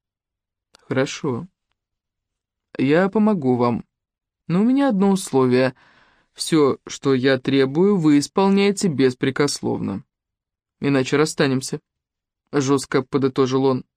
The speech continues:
«Но я требую внимания и усердия от своих учеников, и вы не исключение, Ольга. Если согласны, можем приступать хоть сейчас». «Да-да, конечно», — выпалила Паршинцева, «только... только вы ничего не сказали об оплате».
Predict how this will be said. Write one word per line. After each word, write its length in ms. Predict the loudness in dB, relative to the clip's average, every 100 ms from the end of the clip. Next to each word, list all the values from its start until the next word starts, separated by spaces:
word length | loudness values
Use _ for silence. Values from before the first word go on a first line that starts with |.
| _ _ _ _ _ _ _ -2
«Но 80 | 2
я 160 | 2
требую 320 | 2 2 4
внимания 400 | 4 4 4 4
и 40 | 2
усердия 360 | 2 2 2
от 80 | 0
своих 240 | 2 2 0
учеников, 540 | -2 -2 0 0 2
и 40 |
вы 140 | 2 2
не 100 | 0
исключение, 500 | 0 -2 2 2 4
Ольга. 360 | 2 2 0 0 -20 -20 -20 _ _ _ 2
Если 300 | 2 4 2
согласны, 560 | 4 4 2 2 2
можем 300 | 4 4 2
приступать 560 | 2 0 0 2 2 2
хоть 240 | 0 -2
сейчас». 600 | -2 -4 -2 -2 -4 -12 _ _ _ 0
«Да-да, 340 | 4 6 6
конечно», — 500 | 6 6 4 2 -2 -4 -20 _ 0
выпалила 460 | 2 4 4 4
Паршинцева, 500 | 2 0 0 -2 0
«только... 360 | 2 2 2 0 -6 _ -20 _ _ _ _ _ _
только 260 | -6 -4 0
вы 80 | 0
ничего 240 | 2 2
не 100 | 0
сказали 340 | 0 0 2 2
об 120 | 0
оплате». 520 | 0 -2 -2 -6